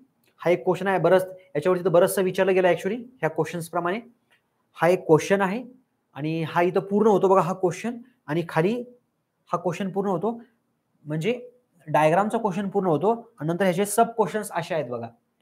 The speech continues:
सब क्वेश्चन्स असे आहेत, which is the shortest route to reach L from B, म्हणजे एल पासनं बी ला पोहोचण्यासाठीचा शॉर्टेस्ट रूट कुठला आहे? एल हा आपल्यासाठी झाला सोर्स आणि बी हे झालं आपल्यासाठीचं डेस्टिनेशन.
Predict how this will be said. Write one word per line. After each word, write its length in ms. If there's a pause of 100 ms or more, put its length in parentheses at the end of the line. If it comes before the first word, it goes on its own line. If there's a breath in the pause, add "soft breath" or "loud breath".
(160)
सब 240
क्वेश्चन्स 300
असे 160
आहेत, 160 (380 soft breath)
which 280 (120)
is 220
the 100 (100)
shortest 560
route 280 (260)
to 60 (180)
reach 220 (360)
L 120 (600 soft breath)
from 320
B, 80 (920)
म्हणजे 300
एल 100
पासनं 560 (400)
बी 260
ला 100
पोहोचण्यासाठीचा 920
शॉर्टेस्ट 600
रूट 240
कुठला 300
आहे? 240 (600)
एल 280 (120)
हा 80 (140)
आपल्यासाठी 420
झाला 220 (140)
सोर्स 440 (460)
आणि 140
बी 200 (240)
हे 80
झालं 160
आपल्यासाठीचं 560
डेस्टिनेशन. 640